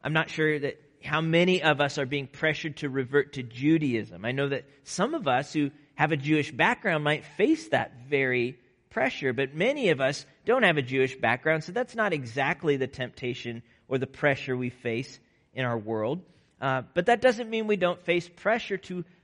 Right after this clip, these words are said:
pry our hands from the grip of the gospel, to let go of Jesus and take hold of something else. Sometimes it's ridicule for our faith.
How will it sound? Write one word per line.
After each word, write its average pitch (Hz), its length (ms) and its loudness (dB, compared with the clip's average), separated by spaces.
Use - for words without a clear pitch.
pry 202 500 4
our 190 220 4
hands 165 400 -4
from 160 160 -8
the 156 60 -4
grip 156 280 -4
of 165 60 -10
the 170 60 -4
gospel, 175 540 -4
to 160 100 2
let 160 420 0
go 185 280 6
of 180 120 2
Jesus 170 540 -4
and 165 100 -8
take 160 220 -4
hold 147 180 -4
of 160 100 -10
something 127 400 -8
else. - 440 -8
Sometimes 147 480 -2
it's 147 160 -6
ridicule 156 600 2
for 120 200 0
our 101 100 0
faith. 87 360 -8